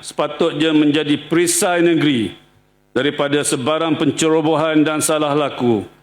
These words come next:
bukan menjadi pelindung kepada perbuatan terlarang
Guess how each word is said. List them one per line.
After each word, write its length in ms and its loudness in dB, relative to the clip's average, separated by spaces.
bukan 400 -2
menjadi 580 0
pelindung 640 2
kepada 460 -2
perbuatan 680 -2
terlarang 560 0